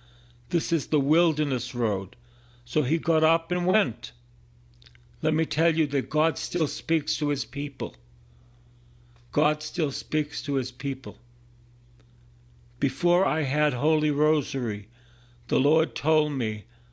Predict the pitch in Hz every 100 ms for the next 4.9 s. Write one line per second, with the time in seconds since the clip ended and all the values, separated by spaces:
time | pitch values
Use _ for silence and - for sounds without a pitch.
0 | - 139 139 139 107 131 127 120 - 151
1 | 131 - - - _ - 135 127 131 120
2 | 120 113 - 110 104 101 - - - -
3 | - - 117 127 120 113 110 - - 123
4 | 120 123 135 127 - - 101 90 -